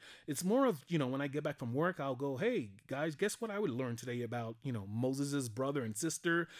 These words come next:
when they were young?" Or, or, "Guess what I learned today when I was studying this passage?" A-, and what's great about this conversation at home is that it, it, it actually ends up becoming a really exciting thing, because when my family hears the full sermon on Sunday,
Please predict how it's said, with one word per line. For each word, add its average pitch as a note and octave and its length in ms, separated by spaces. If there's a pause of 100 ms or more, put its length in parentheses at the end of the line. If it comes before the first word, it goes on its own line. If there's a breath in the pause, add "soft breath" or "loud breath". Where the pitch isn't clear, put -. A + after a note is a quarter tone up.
(140 loud breath)
when C#3+ 200
they B2+ 60
were A2+ 140
young?" E3 380
Or, D3+ 140
or, C3 120
"Guess F3 260
what G#3 120
I F3+ 40
learned F#3+ 240
today D#3+ 140
when C#3 140
I B2 60
was A#2+ 80
studying D3 340
this C#3+ 240
passage?" F2 520 (380 loud breath)
A-, E3 160
and F#3 140
what's C#3+ 160
great G3+ 240
about F3 240
this C3 100
conversation C3+ 580
at B2 120
home C3+ 200
is A#2 120
that A#2 200
it, C#3+ 340
it, D3 120
it D3+ 140
actually G3 340
ends E3+ 160
up D#3 120 (120)
becoming C#3 540
a B2 60
really C#3+ 260
exciting C#3+ 400
thing, C4+ 160
because C3+ 420 (300 loud breath)
when D3 160
my B2+ 120
family G3+ 440
hears D3 260
the A#2+ 80
full E3 300
sermon E3+ 400
on A#2 160
Sunday, C3+ 640